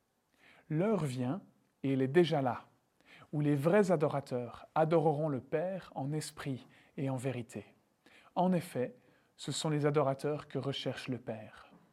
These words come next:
En esprit et en vérité. Qu'est-ce que ça veut dire ? Adorer en esprit, ça veut dire adorer au plus profond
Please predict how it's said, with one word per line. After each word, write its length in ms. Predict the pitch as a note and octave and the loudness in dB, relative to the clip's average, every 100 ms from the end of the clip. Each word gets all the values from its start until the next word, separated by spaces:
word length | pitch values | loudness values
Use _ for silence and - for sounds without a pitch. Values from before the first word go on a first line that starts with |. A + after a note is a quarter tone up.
| _ _ _ _ _ _ _ _ _ _ _ _ - - - | _ _ _ _ _ _ _ _ _ _ _ _ -20 -20 -4
En 180 | D3 D#3 | 0 4
esprit 540 | G3 - - G#3+ A3+ - - _ | 2 0 -4 -2 -2 -6 -20 _
et 120 | D3 | -2
en 80 | C3 | -2
vérité. 540 | B2 D3+ C3+ C3 A2 G2+ _ _ _ _ _ _ _ _ _ | 0 0 -2 -6 -10 -10 _ _ _ _ _ _ _ _ _
Qu'est-ce 260 | - F#3+ - | -2 -2 -2
que 80 | D#3 | -6
ça 160 | - | -4
veut 100 | B2+ | -6
dire ? 400 | A#2+ F#2 - - - - - _ _ _ _ _ - - - | -6 -10 -12 -16 -20 -20 -20 _ _ _ _ _ -20 -20 -4
Adorer 340 | D3+ D#3+ G3+ A#3+ | 2 6 8 8
en 120 | G#3 | 6
esprit, 500 | F3+ - - E3+ B3 - _ _ _ _ - | 4 -2 -4 -4 -6 -12 _ _ _ _ -8
ça 180 | - D#3 | 2 4
veut 120 | D#3+ | 4
dire 500 | D3 F#3+ B3 B3 - - _ - | 4 4 4 2 -4 -20 _ 2
adorer 680 | G3 F3+ F#3 D3+ D3+ G#3+ - _ _ _ - | 4 6 4 4 0 -2 -8 _ _ _ 0
au 100 | F3 | 0
plus 220 | - D#3+ | 2 -2
profond 760 | - - A#3+ A3+ - E3 F3 | -2 0 2 2 0 -2 -2